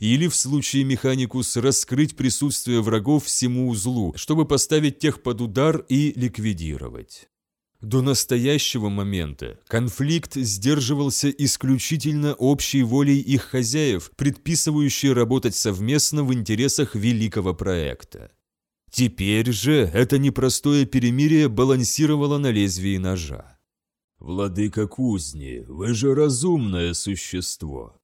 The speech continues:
произнес Даэлин, следя за тем, чтобы его лицо и ноосферный образ скрыли даже мельчайшие намеки на злость или нетерпение. Задача была не из сложных,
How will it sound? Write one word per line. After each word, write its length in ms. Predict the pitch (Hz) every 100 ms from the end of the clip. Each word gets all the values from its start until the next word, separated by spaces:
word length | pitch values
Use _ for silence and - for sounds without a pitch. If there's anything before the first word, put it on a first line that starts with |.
| -
произнес 640 | 123 131 127 110 147 123
Даэлин, 520 | 101 127 127 135 160
следя 460 | 123 - 117 110 120
за 160 | 107 110
тем, 320 | - 151 143
чтобы 320 | - 147 131 143
его 200 | 143 147
лицо 480 | 135 117 - 139
и 120 | 147 110
ноосферный 680 | 107 104 - 120 110 110
образ 500 | 101 107 135 151 - - -
скрыли 420 | - - 135 165
даже 300 | 165 156 131
мельчайшие 840 | 147 143 135 - 139 151 131 143 135
намеки 400 | 123 131 127 131
на 160 | 117
злость 480 | 101 107 135 131 -
или 120 | 113
нетерпение. 920 | 113 101 117 104 90 71 65 60 - - _ _ _ _ -
Задача 720 | 101 131 110 143 151 - 101
была 320 | 82 123 143
не 180 | 147 151
из 100 | 139
сложных, 800 | - 151 165 131 87 80 69